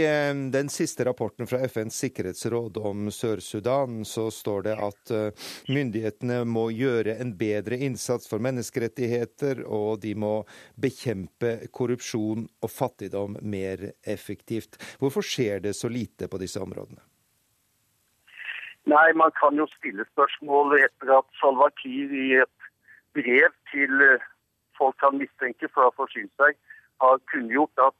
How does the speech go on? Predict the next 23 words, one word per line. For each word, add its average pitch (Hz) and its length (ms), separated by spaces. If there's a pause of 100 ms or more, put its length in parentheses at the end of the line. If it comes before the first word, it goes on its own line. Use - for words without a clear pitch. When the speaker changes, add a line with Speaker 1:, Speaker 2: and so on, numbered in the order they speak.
(120)
Speaker 2:
rundt 135 380 (240)
tjuefire 131 880
milliarder 139 480 (140)
kroner 135 320 (560)
har 131 140
forsvunnet 135 760 (100)
fra 135 160
statskassen 131 640 (480)
i 151 60
løpet 127 260
av 120 140
de 135 180
siste - 260
årene. 113 300
Det 139 60
er 139 40
et - 120
beløp 143 300
som 170 200
tilsvarer 147 560
et - 160
norsk 127 320
bistandsbudsjett, - 720